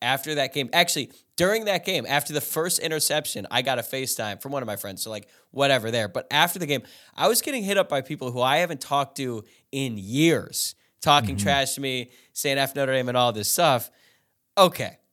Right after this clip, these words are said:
Speaker 1: if you're gonna talk trash and you endured all the bullshit as a fan along the way, respect. Like, if you have your moment, you earned it.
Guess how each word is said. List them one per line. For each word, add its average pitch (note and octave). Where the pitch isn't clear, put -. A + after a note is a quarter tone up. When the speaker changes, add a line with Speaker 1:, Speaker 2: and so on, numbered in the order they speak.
Speaker 1:
if D3
you're B3
gonna C#4+
talk G#3
trash B2+
and C#3+
you F3
endured C#3
all D3
the C3
bullshit C#3+
as A#2+
a B2
fan A#2+
along C3
the A#2+
way, G#2+
respect. B2+
Like, A#2
if A2+
you D3+
have D#3
your D3+
moment, C3+
you C3
earned C3+
it. C#3+